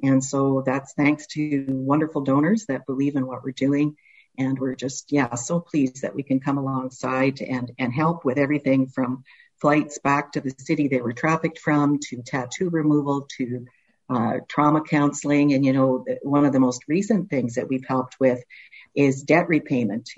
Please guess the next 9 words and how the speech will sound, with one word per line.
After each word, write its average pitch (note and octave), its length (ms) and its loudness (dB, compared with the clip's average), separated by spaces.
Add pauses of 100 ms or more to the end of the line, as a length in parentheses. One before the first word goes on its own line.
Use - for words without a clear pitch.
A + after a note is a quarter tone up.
(100)
And, C3+ 300 -2
uh, A#2+ 140 -2 (260)
a, C3 140 0 (160)
a B2+ 80 0
common D#3 720 2 (400)
theme, F3 320 6
a D#3 60 2
common C#3 360 2
practice D#3 720 -2